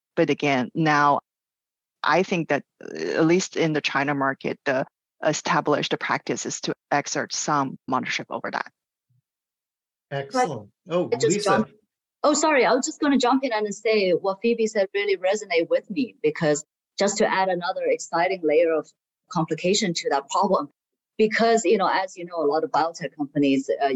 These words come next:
Speaker 3: used to follow what I call two B business model, right? You mostly talk to the hospitals and the doctors, but now for a lot of subsectors, certainly ophthalmology included, we feel that the right commercial model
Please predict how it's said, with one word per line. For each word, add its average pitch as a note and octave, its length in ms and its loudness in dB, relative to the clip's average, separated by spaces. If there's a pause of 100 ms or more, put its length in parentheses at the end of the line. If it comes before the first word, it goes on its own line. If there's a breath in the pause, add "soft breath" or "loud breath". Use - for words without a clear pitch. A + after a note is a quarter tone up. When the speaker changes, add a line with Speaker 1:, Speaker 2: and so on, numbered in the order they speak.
Speaker 3:
used E3 300 2
to D#3 80 0
follow D3 280 2
what C#3+ 160 2
I D#3 100 2
call D#3 200 -8
two E3+ 240 -2
B F#3+ 140 4
business D3+ 340 0
model, C3+ 320 -4
right? G#2+ 180 -10
You C3+ 140 -2
mostly C#3+ 280 -4
talk C#3+ 240 -8
to D3 100 -10
the C3+ 60 -6
hospitals C3 580 -4
and B2 100 0
the B2 60 -4
doctors, A#2 640 -4
but C3 140 0
now C#3 480 2 (480)
for E3 160 6
a C#3 80 4
lot F#3 160 4
of F3+ 100 -2 (380)
subsectors, C3 680 -2
certainly C#3+ 300 0
ophthalmology B2+ 760 -2
included, C3 640 -2 (140)
we C#3+ 120 2
feel C#3 220 -4
that C3+ 140 -4
the B2 80 -10
right B2+ 340 -2
commercial B2+ 380 -4
model B2+ 480 -2